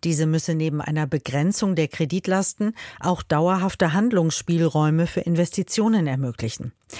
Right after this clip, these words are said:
Die Kommission soll den Plänen zufolge unabhängig arbeiten und noch in diesem Jahr Ergebnisse vorlegen. Das Gremium hat einen dreiköpfigen Vorsitz aus Politikern. Dieser besteht aus dem früheren niedersächsischen S-P-D-Ministerpräsidenten Weil,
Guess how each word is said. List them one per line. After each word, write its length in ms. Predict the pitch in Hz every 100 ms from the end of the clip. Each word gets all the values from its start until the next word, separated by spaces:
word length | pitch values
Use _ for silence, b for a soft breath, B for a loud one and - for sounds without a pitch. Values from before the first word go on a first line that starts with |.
| B B B B
Die 80 | 196
Kommission 560 | 226 214 - 202 226 233
soll 180 | 226
den 200 | 220 208
Plänen 440 | - 170 170 202 214
zufolge 480 | 208 - 190 180 185
unabhängig 680 | 226 240 - 151 143 - 131
arbeiten 580 | 139 135 139 - 220
und 200 | 226 180
noch 160 | 180 180
in 100 | 185
diesem 300 | 196 190 175
Jahr 200 | 165 160
Ergebnisse 520 | 165 143 - 135 -
vorlegen. 560 | - 110 98 90 - 110 B B B -
Das 200 | 147 -
Gremium 440 | 156 165 160 143
hat 220 | 160 -
einen 280 | 151 151 139
dreiköpfigen 760 | 131 147 175 220 - 196 196
Vorsitz 460 | - 170 160 170 -
aus 240 | 165 165
Politikern. 760 | - 175 190 208 190 143 92 98 _ B B B -
Dieser 220 | 175 190
besteht 480 | 226 - 202 190 -
aus 140 | 175
dem 260 | - 151 143
früheren 560 | - 196 214 226 180 165
niedersächsischen 880 | 180 180 160 160 - 147 - 135
S-P-D-Ministerpräsidenten 1600 | - 175 - 170 156 151 147 151 156 - 143 139 135 139 120 131 120
Weil, 340 | 117 135 226